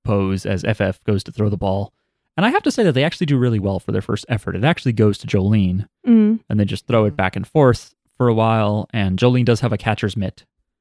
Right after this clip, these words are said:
Speaker 1: or not a, just, she has a baseball, uh, glove.
Speaker 2: Mm.
Speaker 1: And, uh, <sighs> I have to stop saying in the manga, but
Speaker 2: Yeah.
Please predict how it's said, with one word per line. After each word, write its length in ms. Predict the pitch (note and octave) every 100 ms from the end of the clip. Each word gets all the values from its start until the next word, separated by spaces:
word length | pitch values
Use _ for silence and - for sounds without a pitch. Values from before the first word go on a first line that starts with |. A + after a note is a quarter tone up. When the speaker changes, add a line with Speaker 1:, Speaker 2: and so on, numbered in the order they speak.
| _ -
Speaker 1:
or 140 | A#2+ A2
not 100 | A2
a, 40 | -
just, 140 | - D3+
she 100 | G3+
has 140 | F#3+
a 40 | C#3+
baseball, 580 | A2+ G2+ - F2+ F2 - _ _ -
uh, 200 | G2+ F2
glove. 300 | - G2+ A#3
Speaker 2:
Mm. 180 | G#3 A3 _ _ _ _ _ _ _ _ -
Speaker 1:
And, 680 | A#2 A2 G#2+ G#2 G#2 G2+ - -
uh, 600 | A2+ G#2 G2 F#2+ F#2 C3 _ _ _ _ _ _ _ -
<sighs> 0 |
I 520 | - - - _ -
have 120 | B2+ F3
to 60 |
stop 260 | - A2+ F2+
saying 340 | - A2 F#2
in 180 | - D#3
the 40 | C#3+
manga, 440 | A2+ A2 - - _ _ - _
but 180 | G#2+ - -
Speaker 2:
Yeah. 320 | A3+ G#3+ G#3